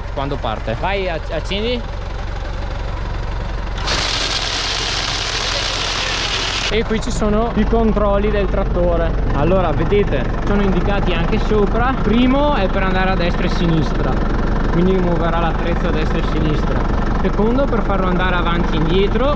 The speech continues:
Il, eh, terzo per muoverlo in, eh, in obliquo. E il quarto, penso sia quello per azionare l'attrezzo. Allora, piccola precisazione, prima di partire nei filari, siccome prima ha tagliato tutte pergole,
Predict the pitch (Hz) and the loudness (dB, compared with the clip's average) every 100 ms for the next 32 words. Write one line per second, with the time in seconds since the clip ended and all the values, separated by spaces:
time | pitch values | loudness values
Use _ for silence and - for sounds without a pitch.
0 | 202 190 208 214 208 202 196 190 202 214 | 2 2 2 2 2 2 2 0 0 0
1 | 214 190 - 175 165 147 143 196 202 202 | 0 0 0 0 0 0 0 0 2 2
2 | 185 180 170 180 202 202 202 180 175 165 | 0 0 0 2 2 2 0 0 0 2
3 | 160 160 170 175 170 - - - 170 175 | 2 0 0 0 0 0 0 0 2 4
4 | 196 190 208 214 240 254 302 - - - | 4 4 2 2 2 2 0 -2 -2 -2
5 | - 220 220 214 196 185 185 220 247 254 | 0 0 2 0 0 0 0 0 2 0
6 | - 220 - 190 196 196 190 196 196 185 | 0 0 0 0 0 0 2 0 0 0
7 | 175 190 175 165 170 165 160 139 - 131 | 0 0 0 0 0 -2 -2 -2 -2 -2
8 | 123 - - - - - - - - - | -2 -2 -2 -4 -4 -6 -4 -4 -6 -6
9 | - 196 220 185 165 226 240 233 185 175 | -4 -2 0 -2 -2 -6 -4 -4 -4 -8
10 | 170 185 - 156 143 135 175 220 240 202 | -6 -6 -6 -6 -6 -4 -4 -2 -2 -4
11 | 175 156 170 170 170 185 165 151 156 - | -6 -6 -4 -2 -2 -4 -4 -6 -8 -6
12 | 151 143 131 131 143 - 165 175 160 165 | -4 -2 -2 -6 -8 -6 -4 -4 -4 -4
13 | 156 160 135 127 - 135 139 139 135 135 | -4 -4 -4 -6 -4 -4 -4 -6 -8 -6
14 | 135 139 123 117 113 123 | -6 -4 -4 -4 -4 -4